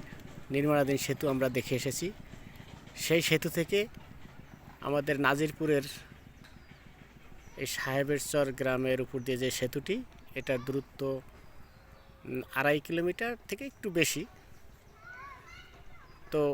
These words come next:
ওই সেতুর, নির্মাণাধীন সেতুর, আহ, যদি পূর্ব প্রান্তের শেষ প্রান্ত থেকে এই সেতুর শেষ, আহ, পশ্চিম প্রান্তের শেষ, উম,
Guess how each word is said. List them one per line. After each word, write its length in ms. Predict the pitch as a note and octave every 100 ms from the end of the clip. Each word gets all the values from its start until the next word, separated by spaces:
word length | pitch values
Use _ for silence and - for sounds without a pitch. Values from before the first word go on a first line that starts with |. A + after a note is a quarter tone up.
| -
ওই 140 | F3+
সেতুর, 440 | E3+ F3 - F#3 F3+ -
নির্মাণাধীন 540 | D3+ D#3+ F3 F3 E3+ E3+
সেতুর, 400 | - D#3+ E3+ E3+
আহ, 1300 | F3 - - - - - - - - - - C#3 - D3+
যদি 160 | D3+ D#3
পূর্ব 260 | - E3+ E3+ -
প্রান্তের 460 | E3 D#3+ - E3 D3+ - - - - - - - - - - - - -
শেষ 240 | - E3 -
প্রান্ত 260 | - D#3+ D#3
থেকে 320 | - D#3 F3+ E3+ - -
এই 140 | E3 D#3+
সেতুর 360 | D#3 C#3+ E3 E3
শেষ, 140 | - C3+
আহ, 1040 | - - - - - - - D3+ C#3 C#3 C3+ -
পশ্চিম 280 | E3+ F3+ E3
প্রান্তের 320 | E3+ D#3+ D#3+ - -
শেষ, 180 | D#3 - - - - - - - - - - - - - - - C#3+ C3 B2+ A#2+
উম, 260 | D#3 C3 C3+